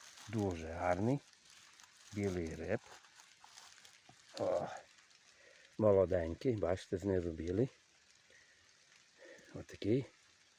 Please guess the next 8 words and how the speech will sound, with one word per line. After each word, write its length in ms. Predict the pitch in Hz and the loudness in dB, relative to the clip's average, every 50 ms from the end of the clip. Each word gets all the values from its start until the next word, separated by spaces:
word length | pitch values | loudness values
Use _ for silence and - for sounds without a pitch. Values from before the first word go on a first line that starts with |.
| _ _ - - _ - - - - - - - _ _ - | _ _ -20 -20 _ -20 -20 -20 -20 -20 -20 -20 _ _ -16
білий 420 | - 101 104 104 107 113 110 101 | -6 0 2 2 4 6 6 6
грибочок. 800 | 92 101 104 104 90 90 - - - - - - - - - - - - _ _ - _ _ _ _ - - _ - - - _ _ _ _ - - _ - - - - | 6 6 6 6 6 4 0 0 -2 -8 -10 -10 -10 -14 -16 -16 -20 -20 _ _ -20 _ _ _ _ -20 -20 _ -20 -20 -20 _ _ _ _ -20 -20 _ -20 -20 -14 -8
Ну, 340 | 104 95 98 104 120 156 165 - - - - - - - _ _ - _ - - - - - - - - _ _ - | -4 -2 2 4 4 4 2 0 -4 -20 -20 -20 -20 -20 _ _ -20 _ -20 -20 -20 -20 -20 -20 -20 -20 _ _ 6
це 160 | - 127 139 | 10 10 10
вже 280 | 143 120 131 135 135 - - - - - - - - - - _ _ - _ - - - - - - - - - - - - | 10 12 10 10 10 8 0 -18 -20 -20 -20 -20 -20 -20 -20 _ _ -20 _ -20 -20 -20 -20 -20 -20 -20 -20 -20 -16 -6 0
дає 240 | 95 95 95 101 | 2 6 8 8
якусь 320 | 113 110 - 110 104 - - | 8 8 6 2 -2 0 2
надію. 340 | 113 113 92 82 78 73 | 4 4 4 2 -2 -8